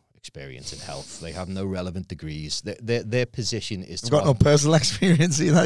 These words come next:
Speaker 1: No,
Speaker 2: usually.
Speaker 1: th-, yeah, yeah, yeah, exactly. Yeah, they, they are the worst representations of,
Speaker 2: Yeah.
Speaker 1: of that specifically, but their purpose is to articulate the information that they're given by their advisors,
Speaker 2: Yeah.
Speaker 1: by those who are actually in the know. So I
Speaker 2: Yeah.
Speaker 1: thought, right, okay, well, if that system works, which you could argue it doesn't, 'cause
Speaker 2: Yeah.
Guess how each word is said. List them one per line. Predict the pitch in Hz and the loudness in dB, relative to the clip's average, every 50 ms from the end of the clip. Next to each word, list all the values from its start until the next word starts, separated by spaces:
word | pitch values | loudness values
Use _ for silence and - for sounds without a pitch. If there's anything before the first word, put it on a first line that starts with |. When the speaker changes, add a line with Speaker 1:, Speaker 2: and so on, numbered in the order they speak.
| 156 165 | 8 8
Speaker 1:
No, | 151 151 151 147 | 8 10 8 8
Speaker 2:
usually. | 135 117 123 | 8 6 6
Speaker 1:
th-, | 127 131 131 | 4 6 6
yeah, | 139 143 139 | 8 8 8
yeah, | 127 127 123 | 8 8 8
yeah, | 117 120 120 113 | 8 6 6 4
exactly. | 101 - 127 107 101 - 101 | 4 2 2 2 2 0 0
Yeah, | 98 101 98 | 0 2 0
they, | 95 98 98 | 0 0 -2
they | 95 92 101 101 | -2 -2 -2 0
are | 98 95 | 0 0
the | 90 95 | -2 -2
worst | 87 82 98 98 95 95 92 - | -4 -2 -2 -2 -2 -2 -2 -4
representations | 110 92 - - 82 90 87 - 92 87 - - 87 85 | -4 -6 -6 -6 -8 -8 -6 -6 -6 -6 -6 -6 -8 -6
of, | - - | -4 -2
Speaker 2:
Yeah. | 78 71 | -2 -2
Speaker 1:
of | 65 - | -2 -2
that | - 95 87 - | -4 -6 -6 -6
specifically, | - - - - 90 80 - - 98 | -6 -6 -6 -8 -8 -8 -8 -8 -8
but | 80 - 92 80 - | -8 -8 -8 -6 -4
their | 113 110 107 - _ _ _ | -4 -4 -4 -6 _ _ _
purpose | - - 117 107 101 - - 117 - - - - - - - - | -10 -6 -4 -4 -4 -4 -4 -6 -4 -4 -4 -4 -6 -8 -12 -16
is | 95 87 - - | -14 -14 -14 -12
to | - - 95 | -10 -10 -10
articulate | 90 85 - - - - - 98 87 85 82 - | -10 -8 -10 -12 -12 -12 -12 -12 -12 -12 -12 -12
the | 87 | -14
information | 85 90 - 82 85 82 - 80 82 | -14 -14 -14 -14 -14 -12 -12 -14 -14
that | 82 76 | -12 -12
they're | 85 85 | -12 -12
given | 76 80 78 - 82 76 | -12 -14 -14 -14 -14 -16
by | - 71 69 76 | -14 -14 -14 -14
their | 76 78 73 65 67 | -12 -12 -12 -12 -14
advisors, | 64 60 - 65 57 55 - - - - | -16 -16 -18 -18 -16 -14 -14 -12 -12 -10
Speaker 2:
Yeah. | 80 78 - - - - | -10 -10 -10 -12 -16 -16
Speaker 1:
by | 85 80 82 | -14 -14 -12
those | 85 85 82 82 - | -10 -10 -10 -10 -12
who | - 82 73 80 | -12 -12 -12 -12
are | 76 76 67 69 | -12 -12 -12 -14
actually | 76 - - 78 73 69 | -14 -14 -14 -16 -14 -16
in | 62 | -16
the | 64 71 | -16 -16
know. | 76 76 73 76 | -16 -14 -14 -12
So | 76 - 95 | -12 -10 -8
I | 87 | -6
Speaker 2:
Yeah. | 85 80 76 | -6 -6 -6
Speaker 1:
thought, | 80 87 85 | -6 -8 -8
right, | 85 98 107 95 | -6 -6 -6 -6
okay, | 101 - 104 | -8 -10 -10
well, | 87 85 95 | -10 -8 -8
if | 92 - | -8 -6
that | 135 127 - | -6 -6 -6
system | - 135 113 - 131 120 | -6 -6 -6 -6 -6 -6
works, | 113 98 87 90 92 - - - _ _ _ _ _ | -6 -4 -6 -6 -8 -10 -14 -20 _ _ _ _ _
which | _ 90 - - | _ -20 -20 -18
you | - | -14
could | - 82 | -12 -12
argue | 82 76 69 67 65 | -10 -10 -12 -14 -16
it | 60 - | -18 -16
doesn't, | - 65 64 - - - | -16 -16 -16 -16 -20 -20
'cause | - - - | -16 -10 -6
Speaker 2:
Yeah. | 85 82 - | -6 -6 -6